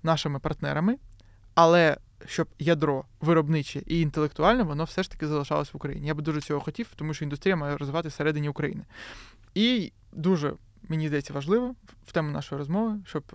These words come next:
е, українська оборонна індустрія, вона мала стійке місце на міжнародних ринках,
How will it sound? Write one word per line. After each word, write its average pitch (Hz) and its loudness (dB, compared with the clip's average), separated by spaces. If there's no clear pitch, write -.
е, 143 -6
українська 165 -4
оборонна 151 -2
індустрія, 226 -4
вона 151 -4
мала 170 0
стійке 165 0
місце 151 -6
на 151 -4
міжнародних 147 -4
ринках, 196 -4